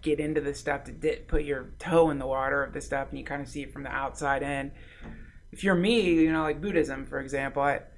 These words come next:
for years and years, it's just like, "Ah, they're fooling themselves. I don't know exactly what it is, but I bet they're fooling themselves. Like, there's no way you're gonna be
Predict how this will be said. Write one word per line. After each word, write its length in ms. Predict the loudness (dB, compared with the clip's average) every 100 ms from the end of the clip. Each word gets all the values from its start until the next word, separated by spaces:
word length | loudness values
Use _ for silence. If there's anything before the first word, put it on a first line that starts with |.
| -20 -20 -20 -10
for 120 | -2
years 300 | 4 6 6
and 140 | 4 6
years, 300 | 8 8 4
it's 100 | -8
just 140 | -8
like, 200 | -8 -6 2
"Ah, 300 | 4 4 0 -16 -18 -20 -20 -20 -20 -18 -18 -18 -18 0
they're 160 | 4 4
fooling 340 | 4 0 0
themselves. 460 | -2 -2 -2 0 2
I 180 | 4
don't 140 | 4 4
know 160 | 2
exactly 400 | 2 2 2 2
what 140 | 0 0
it 100 | 0
is, 440 | 4 4 2 -6 -18 -20 -20 -20 -4
but 100 | 2
I 100 | 4
bet 220 | 4 4
they're 160 | 6 4
fooling 380 | 4 -2 -2 -2
themselves. 680 | -6 -4 -2 -2 -6 -16 -20 -6
Like, 240 | -4 0
there's 200 | 2 4
no 120 | 2 4
way 160 | 4
you're 100 | 2
gonna 160 | 0 -6
be 380 | -8 -8 -10